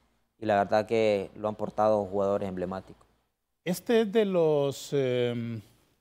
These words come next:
Speaker 2: trescientos juegos con el club, ¿no?
Speaker 1: Sí, sí, un honor realmente y parece fácil, pero, eh, hay que trabajar mucho, esforzarse mucho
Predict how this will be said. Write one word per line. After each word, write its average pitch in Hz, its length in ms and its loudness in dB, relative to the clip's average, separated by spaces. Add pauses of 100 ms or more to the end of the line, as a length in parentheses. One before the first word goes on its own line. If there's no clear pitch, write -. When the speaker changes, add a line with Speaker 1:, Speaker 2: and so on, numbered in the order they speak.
(760)
Speaker 2:
trescientos 160 500 0
juegos 180 320 0
con 147 220 -4
el 123 360 -4
club, 233 260 -6
¿no? 156 240 -2 (400)
Speaker 1:
Sí, 110 340 -2
sí, 98 380 -6 (680)
un 101 80 -10
honor 104 240 -2
realmente 95 440 -6
y 87 300 -12 (160)
parece 98 340 -6
fácil, 107 360 -2
pero, 95 400 0 (840)
eh, 57 380 -8 (680)
hay 104 140 -6
que 101 380 0
trabajar 101 360 2
mucho, 104 640 -2
esforzarse 98 480 -4
mucho 110 500 -2